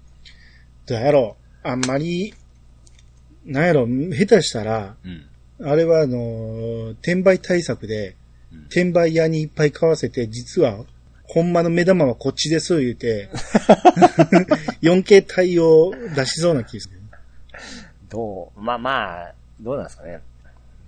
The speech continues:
Speaker 1: うん、あのー、
Speaker 2: まあ、実際あのー、あれですよね。あのー、あれ、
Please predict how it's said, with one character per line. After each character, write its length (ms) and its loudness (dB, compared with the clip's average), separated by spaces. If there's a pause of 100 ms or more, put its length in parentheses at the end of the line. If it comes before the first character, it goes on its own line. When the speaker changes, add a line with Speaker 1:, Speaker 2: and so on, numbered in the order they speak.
(280)
Speaker 1:
う 40 -18
ん、 920 -8
あ 120 -6
の 100 -6
ー、 40 -4
Speaker 2:
ま 60 -4
あ、 40 -6
実 160 -6
際 220 -2
あ 60 -4
の 380 -6
ー、 20 -6
あ 40 -4
れ 60 -4
で 40 -8
す 100 -18
よ 40 -12
ね。 240 -14
あ 120 -16
の 840 -16
ー、 40 -16
あ 60 -14
れ、 100 -18